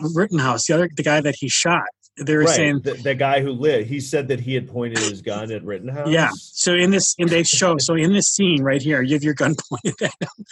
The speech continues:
Speaker 1: and he said, "Yes." <laughs> Like, and that's when he shot you. He goes, "Yes."
Speaker 2: Oh, wow, that's bad. I didn't know. I didn't hear about that. That's really
Speaker 1: Yeah.
Speaker 2: bad.
Speaker 1: Yeah, I, that's why I'm like, I don't, I don't think they're gonna.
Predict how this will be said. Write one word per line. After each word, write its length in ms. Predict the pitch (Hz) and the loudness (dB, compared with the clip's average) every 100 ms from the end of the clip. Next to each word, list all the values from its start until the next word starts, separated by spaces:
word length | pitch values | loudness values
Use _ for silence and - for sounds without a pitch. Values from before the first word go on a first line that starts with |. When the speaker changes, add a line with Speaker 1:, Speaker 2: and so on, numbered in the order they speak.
| - - - - | -12 -10 -10 -6
Speaker 1:
and 120 | 151 160 | 0 2
he 60 | |
said, 180 | 147 180 143 | 4 0 0
"Yes." 680 | 139 170 127 - - - 185 | 0 2 2 0 0 0 -2
<laughs> 400 | - 196 - 247 - 202 - | -2 -2 -2 -4 -2 -6 -2
Like, 100 | 220 - 175 - | -6 -4 -10 -2
and 100 | 202 | 0
that's 200 | 165 - | 2 2
when 100 | 185 | 2
he 40 | 160 | 2
shot 280 | - 180 | 2 2
you. 60 | 165 | 0
He 40 | |
goes, 240 | 147 147 127 | 0 0 2
"Yes." 420 | 165 123 - - - - - - - - - - - - _ - | 0 0 -4 -8 -12 -18 -18 -18 -20 -20 -18 -20 -20 -20 _ 2
Speaker 2:
Oh, 240 | 214 147 | 4 4
wow, 360 | 117 151 214 120 | 2 2 4 4
that's 280 | - 233 - | 2 0 -4
bad. 320 | 120 101 - | -6 -6 -6
I 160 | 101 | -2
didn't 200 | 190 214 | 2 2
know. 100 | 120 | 0
I 100 | 95 | -2
didn't 140 | 165 190 | -2 0
hear 120 | 127 | -2
about 200 | 95 87 | -2 -4
that. 260 | 92 156 123 | -4 -2 0
That's 240 | 143 - 76 | -2 -4 -12
really 320 | 101 165 131 | -4 2 4
Speaker 1:
Yeah. 260 | 156 147 123 - - - - _ | 4 4 0 -6 -14 -14 -20 _
Speaker 2:
bad. 120 | 135 123 - | -4 -4 0
Speaker 1:
Yeah, 400 | 202 262 226 - | 2 4 2 2
I, 120 | 156 160 | 0 2
that's 300 | 175 170 - | 2 2 0
why 100 | 185 | 2
I'm 100 | 165 | 4
like, 200 | 160 - 135 | 2 0 -2
I 80 | |
don't, 140 | 175 - - | -2 -4 -2
I 100 | 160 | 2
don't 160 | 196 | 2
think 240 | - 160 - | 2 -2 0
they're 140 | 160 | 0
gonna. 220 | 151 151 | 0 -2